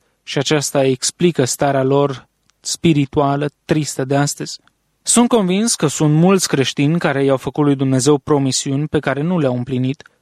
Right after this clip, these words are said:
și aceasta explică starea lor spirituală tristă de astăzi. În calitatea mea de păstor,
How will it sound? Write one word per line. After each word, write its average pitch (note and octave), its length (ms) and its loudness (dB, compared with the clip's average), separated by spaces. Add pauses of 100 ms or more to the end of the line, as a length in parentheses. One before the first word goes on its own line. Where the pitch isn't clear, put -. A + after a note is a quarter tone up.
și - 160 -2
aceasta G#3 400 -2
explică F3+ 580 0
starea C3+ 360 0
lor C#3+ 240 2
spirituală C3+ 800 -2
tristă C3+ 420 -4
de C#3 100 0
astăzi. - 400 -4 (1000)
În D#3+ 80 -4
calitatea C#3+ 440 0
mea D3+ 120 0
de C#3+ 120 0
păstor, - 640 0